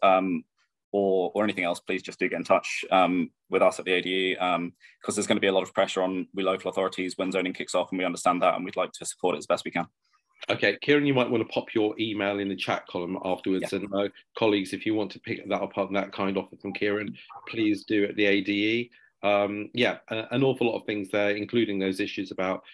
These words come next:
Speaker 2: you know, uh, carbon content, I, th-, I think, of the heat is gonna be under special scrutiny as we go forward.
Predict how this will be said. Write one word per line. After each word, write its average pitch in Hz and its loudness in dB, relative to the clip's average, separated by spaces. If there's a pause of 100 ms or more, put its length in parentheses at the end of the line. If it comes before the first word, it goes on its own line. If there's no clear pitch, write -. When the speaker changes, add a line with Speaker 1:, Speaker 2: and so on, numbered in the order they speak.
(180)
Speaker 2:
you 101 -2
know, 101 2
uh, 101 -4
carbon 98 0
content, 95 -6
I, - -10
th-, - -10
I 92 -6
think, 95 -4
of 95 -8
the 110 0
heat 101 0
is - -10
gonna 98 -4
be 98 0 (240)
under 101 -4
special - -6
scrutiny 92 -4
as 82 -12
we 101 -2
go 98 2
forward. 92 -2